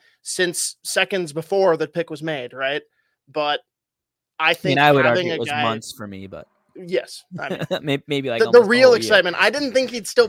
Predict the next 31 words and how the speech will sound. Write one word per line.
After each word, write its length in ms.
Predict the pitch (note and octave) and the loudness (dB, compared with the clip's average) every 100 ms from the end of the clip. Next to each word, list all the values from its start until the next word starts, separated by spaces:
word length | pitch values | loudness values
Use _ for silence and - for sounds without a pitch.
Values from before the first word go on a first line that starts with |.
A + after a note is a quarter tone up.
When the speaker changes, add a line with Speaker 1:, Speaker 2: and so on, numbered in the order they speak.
| D3+ | 0
Speaker 1:
be 180 | G#3 G#3 | -8 -4
there, 280 | D3+ B2 - | -6 -6 -8
and 100 | D#3+ | -8
as 80 | D#3+ | -6
soon 180 | G#3 A#3+ | -4 -4
as 120 | B3 | -2
he 80 | C3 | 2
Speaker 2:
No. 80 | |
Speaker 1:
was, 200 | G3+ F#3+ F3+ | 2 2 0
it's 120 | - | -4
like, 240 | F#3 - - | -4 -4 -8
"This 160 | F#3 | -8
could 140 | - D#3 | -8 -14
happen. 380 | C3+ D3+ - - _ | -14 -14 -16 -20 _
Oh 120 | D3 F3+ | -10 -10
my 180 | C3 | -10
God." 360 | - E3 C#3+ - _ _ _ _ - | -6 -4 -4 -8 _ _ _ _ -16
<laughs> 200 | - - - - - - _ _ _ _ _ _ _ | -12 -10 -8 -8 -12 -18 _ _ _ _ _ _ _
But 200 | E3 D#3+ - _ _ _ _ _ D#3 | -2 -2 -6 _ _ _ _ _ -10
being 220 | G#3+ B3+ | -2 4
able 180 | B3 A#3+ | 4 4
to 60 | |
shelter 420 | - E3+ F#3 F3 | -2 -2 -4 -6
him, 220 | D3 B2+ C3+ - | -12 -14 _ -10
right? 280 | C3+ F3+ F#3+ _ _ - | -4 -4 -6 _ _ -12
Not 300 | D3 F#3 - | -4 -2 -2
make 220 | G3 F#3+ | -4 -4
him 120 | G3+ | -6
be 160 | E3+ F3 | -8 -8
the 100 | E3 | -8
guy. 380 | C#3 C#3+ B2 | -6 -4 -6